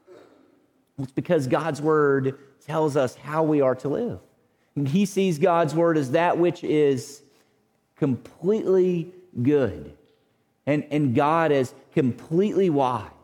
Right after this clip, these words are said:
He is the one who tells us and directs us, and we can trust what he has to say.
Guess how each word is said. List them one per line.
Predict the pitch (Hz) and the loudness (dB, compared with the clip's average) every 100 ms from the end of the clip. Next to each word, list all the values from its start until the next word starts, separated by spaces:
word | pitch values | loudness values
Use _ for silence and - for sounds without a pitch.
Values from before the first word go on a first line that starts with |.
| _ _ _ _ | _ _ _ _
He | 202 220 | 0 2
is | 233 180 | 2 2
the | 180 | 0
one | 175 180 175 | 2 2 2
who | 160 165 160 147 147 - _ _ | 2 2 2 2 -2 -16 _ _
tells | - 175 185 170 | -4 0 2 2
us | 156 139 131 127 - - _ _ | 2 4 2 0 -10 -20 _ _
and | - 156 151 | -2 0 2
directs | 147 139 135 160 160 - | 2 4 2 0 -2 -6
us, | 147 127 110 98 - _ _ - | -2 0 0 -4 -12 _ _ -6
and | 135 139 | -2 0
we | 160 | 0
can | 185 156 127 | 0 0 -2
trust | - 170 170 - | -4 -6 -6 -6
what | 156 147 | -4 -4
he | - 175 151 | -4 -4 -4
has | 135 135 120 | -4 -4 -6
to | 113 | -14
say. | - 90 | -12 -12